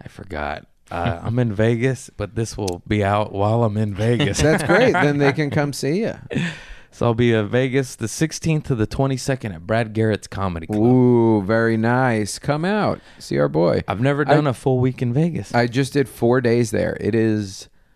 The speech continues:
Speaker 2: a long time.
Speaker 1: <laughs> I
Speaker 2: Uh,
Speaker 1: know.
Speaker 2: but I will say this. I've been, I've played Vegas, like, seven times. It's, and this time I went for a bachelor party, and it was the first time I ever was like,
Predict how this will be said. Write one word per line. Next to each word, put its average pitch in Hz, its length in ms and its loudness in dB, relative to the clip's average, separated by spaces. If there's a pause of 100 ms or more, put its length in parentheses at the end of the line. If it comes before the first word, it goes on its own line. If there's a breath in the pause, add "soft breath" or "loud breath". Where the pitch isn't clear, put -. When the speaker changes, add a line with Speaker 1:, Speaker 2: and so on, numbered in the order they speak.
(420)
Speaker 2:
a - 120 -8
long 104 340 -2
time. 160 360 -6 (520 loud breath)
Speaker 1:
<laughs> 131 180 -6
I 196 200 2
Speaker 2:
Uh, - 20 4
Speaker 1:
know. 196 320 2
Speaker 2:
but 175 340 2
I 147 100 2
will 160 160 0
say 147 160 0
this. 151 220 0
I've 113 140 -4
been, 147 160 -2
I've 123 180 -2
played 160 220 -2
Vegas, 123 340 -2
like, 98 180 -6
seven 104 460 -4
times. 113 380 -2 (340 soft breath)
It's, 104 180 -6
and 120 160 -4
this 143 200 0
time 120 260 0
I 104 80 0
went 104 200 -2
for 101 160 0
a 95 40 0
bachelor 92 380 -2
party, 90 240 -2
and 85 80 -4
it 87 40 -4
was 90 120 -4
the 92 100 -4
first 98 240 -4
time 95 180 -4
I 90 140 -4
ever 87 200 -4
was 85 200 -4
like, 87 240 -4